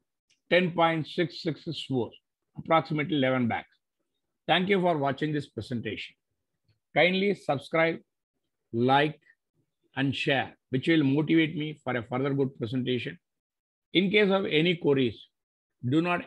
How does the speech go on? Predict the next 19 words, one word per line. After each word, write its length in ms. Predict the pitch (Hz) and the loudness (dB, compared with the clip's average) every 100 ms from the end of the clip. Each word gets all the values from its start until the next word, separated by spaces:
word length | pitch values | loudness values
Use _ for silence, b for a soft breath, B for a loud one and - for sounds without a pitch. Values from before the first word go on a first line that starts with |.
| - | -2
hesitate 460 | 139 156 165 170 | 0 2 0 0
to 80 | 143 | -2
write 300 | 117 131 127 | 0 0 0
to 100 | 151 | -2
me. 240 | 151 160 - _ _ _ _ | -2 -4 -12 _ _ _ _
The 140 | 123 127 | 0 0
response 480 | 131 - 151 156 | 0 -2 -4 -2
shall 200 | - 147 | -4 -2
be 160 | 123 135 | 0 0
at 200 | 139 123 | 0 0
the 140 | 120 110 | 2 2
earliest. 400 | 110 104 87 - - _ _ _ _ _ | 0 -4 -10 -18 -20 _ _ _ _ _
You 140 | - 160 | -6 -2
can 160 | 151 | 0
write 280 | 135 165 180 | 2 2 2
to 60 | 196 | -2
me, 260 | 196 269 - | -2 -6 -14
civil 380 | - 156 170 175 | -6 -2 0 0
conclave 520 | 165 160 160 160 | 0 -2 -2 -2